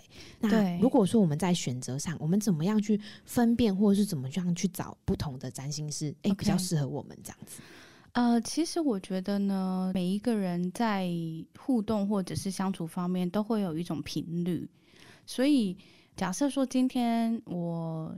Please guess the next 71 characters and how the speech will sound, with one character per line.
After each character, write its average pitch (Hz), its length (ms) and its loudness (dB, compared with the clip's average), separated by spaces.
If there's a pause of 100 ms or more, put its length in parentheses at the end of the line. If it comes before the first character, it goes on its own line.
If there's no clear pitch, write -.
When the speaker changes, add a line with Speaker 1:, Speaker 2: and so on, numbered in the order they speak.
(140)
Speaker 2:
要 220 160 0
推 214 200 0
荐 208 140 0
一 - 20 2
位 190 160 0
占 180 180 -2
星 175 160 -4
师 170 280 -6
给 170 100 -6
我 160 280 -6
的 165 100 -8
朋 170 180 -6
友 160 140 -4
好 151 280 -10
了， - 220 -14
那 240 160 -2
我 196 220 -2
会 226 200 0
希 240 360 0
望 269 240 2
说 220 240 -2
这 226 140 -6
个 208 120 -2
占 196 220 -4
星 196 180 -4
师 196 200 -8
是 214 100 -6
我 180 240 -6
自 247 160 -6
己 202 140 -4
有 147 120 -6
经 208 300 -4
历 214 140 0
过， - 300 -4 (380)
然 202 140 0
后 247 100 2
我 185 120 -8
从 196 180 -8
他 240 140 -2
那 254 160 4
边 220 320 2
有 180 120 0
获 208 240 0
得 180 160 -2
一 190 120 -4
些 185 440 -2 (400)
很 185 220 -2
好 196 180 -2
的 170 460 -4
指 175 280 -6
引， 180 220 0
或 190 180 -6
者 165 120 -6
是 175 260 -6
他 180 160 -6
有 170 120 -4
给 - 120 -10
我 156 140 -6
一 156 40 -6
些 175 120 -8
不 190 160 -8
错 269 180 -2
的 214 80 0
建 208 260 -4
议， 190 200 -2
或 208 80 -2
者 202 140 -8
是 196 180 -4
有 175 120 -4
让 254 240 0
我 175 220 -2